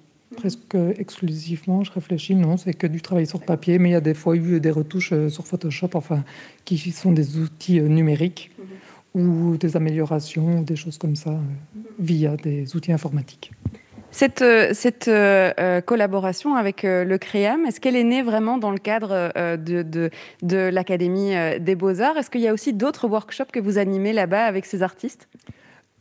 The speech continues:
Speaker 1: Je suis responsable à l'Académie d'une plateforme Art et Handicap. Donc, ça fait dix ans que je propose, euh, des rencontres entre artistes étudiants et artistes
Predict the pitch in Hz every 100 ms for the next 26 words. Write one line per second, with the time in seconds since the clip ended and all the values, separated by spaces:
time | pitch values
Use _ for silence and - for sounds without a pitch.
0 | - 180 180 202 175 170 - 160 240 233
1 | 190 180 180 180 196 226 190 185 180 180
2 | - 202 190 190 190 185 175 185 175 165
3 | 180 185 185 175 180 170 165 180 170 185
4 | 196 202 - 165 - 180 185 160 151 151
5 | 160 151 165 175 185 - 175 170 170 175
6 | 180 175 - - 196 - 165 175 156 160
7 | 208 233 165 143 - 190 180 -